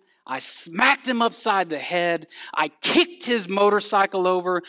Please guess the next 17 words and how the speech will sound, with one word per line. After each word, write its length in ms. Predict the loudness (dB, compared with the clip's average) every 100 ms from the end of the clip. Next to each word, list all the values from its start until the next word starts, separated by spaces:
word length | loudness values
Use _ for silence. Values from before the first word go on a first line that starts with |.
| -6
I 220 | -4 -4 -4
ripped 480 | 0 4 4 4
out 200 | 2 4
his 200 | 4 0
nose 340 | 0 2 2 2
ring 220 | 0 2
and 100 | 2
I 140 | 0 -4 _
threw 240 | 4 6 6
it 60 |
on 160 | 6 2
the 80 | 0
ground. 380 | 2 2 2
And 100 | 4
I 100 | 4
told 320 | 4 0 -2
him, 120 | 0